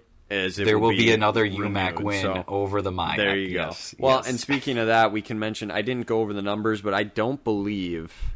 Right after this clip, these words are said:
Speaker 1: there was really, Carleton beat Martin Luther on the men's side on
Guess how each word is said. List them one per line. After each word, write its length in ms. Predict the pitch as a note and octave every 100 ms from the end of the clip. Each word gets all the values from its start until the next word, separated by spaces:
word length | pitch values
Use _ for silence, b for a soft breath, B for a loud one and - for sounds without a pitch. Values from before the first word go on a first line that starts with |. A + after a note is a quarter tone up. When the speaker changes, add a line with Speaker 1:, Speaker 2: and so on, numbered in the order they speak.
| - b b b b b b -
Speaker 1:
there 300 | F#2 G2 G2
was 200 | G2 F#2+
really, 320 | G2+ G2 F#2+
Carleton 600 | - A#2+ C3 D3 C#3 A#2+
beat 180 | A#2 A2+
Martin 360 | A2 A2 F#2+ G2+
Luther 320 | G2+ - G2+
on 100 | F#2+
the 80 | F#2
men's 260 | F#2+ F#2+
side 260 | G2+ F#2+ F2+
on 260 | F2+ F2+